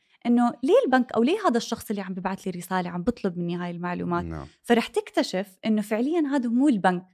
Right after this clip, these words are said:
Speaker 1: هذا
Speaker 2: مم.
Speaker 1: شخص محتال، عامل حاله البنك عم بطلب مني بياناتي.
Speaker 2: وحلو كتير إنه مثلا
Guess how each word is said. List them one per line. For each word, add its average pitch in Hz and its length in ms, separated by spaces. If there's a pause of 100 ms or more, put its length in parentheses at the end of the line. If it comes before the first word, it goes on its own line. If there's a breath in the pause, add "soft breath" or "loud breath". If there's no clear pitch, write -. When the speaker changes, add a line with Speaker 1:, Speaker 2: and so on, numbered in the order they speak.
(240 soft breath)
Speaker 1:
هذا 226 140
Speaker 2:
مم. 214 60
Speaker 1:
شخص - 320
محتال، 208 520
عامل 262 360
حاله 196 300
البنك 190 320
عم 196 80
بطلب 190 300
مني 190 260
بياناتي. 165 640 (480 soft breath)
Speaker 2:
وحلو 208 280
كتير 190 380
إنه 165 160
مثلا 160 680